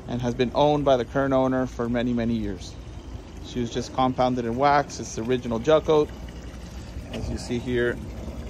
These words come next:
she's got some shine to her. The boat is mainly cruised, hence the cockpit table, and shows very well for her age.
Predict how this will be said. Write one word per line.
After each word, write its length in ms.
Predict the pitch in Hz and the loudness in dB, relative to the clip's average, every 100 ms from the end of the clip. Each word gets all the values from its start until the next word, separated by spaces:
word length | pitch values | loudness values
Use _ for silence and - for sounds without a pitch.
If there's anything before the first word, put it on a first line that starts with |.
| - | -8
she's 220 | 117 117 | -6 -2
got 200 | - - | -2 -2
some 120 | 117 | -6
shine 320 | - 151 147 | 2 4 4
to 120 | 139 | 2
her. 240 | 139 139 135 - - - - - - - - - - - - - - - | 2 2 2 -4 -12 -12 -12 -12 -10 -8 -10 -10 -10 -10 -6 -2 -2 -2
The 60 | - | 0
boat 240 | 123 127 | 4 6
is 100 | 120 | 4
mainly 340 | 127 120 120 120 | 2 0 0 -2
cruised, 680 | - 165 165 160 156 - - - - | 0 2 4 2 -2 -10 -14 -16 -8
hence 240 | 131 113 - | -6 -4 -4
the 440 | 113 110 107 107 - - - | 2 4 4 0 -4 -10 -8
cockpit 420 | - 123 - 120 - | 2 2 2 0 4
table, 420 | 147 143 143 139 - - - - - - - - - - | 4 6 4 2 -6 -20 -20 -18 -16 -14 -14 -12 -12 -12
and 120 | - | -6
shows 240 | 120 110 | -2 -2
very 240 | 120 120 123 | 0 2 4
well 180 | 120 | 2
for 160 | 113 110 | 2 -2
her 100 | 107 | -2
age. 240 | 85 - | -4 -4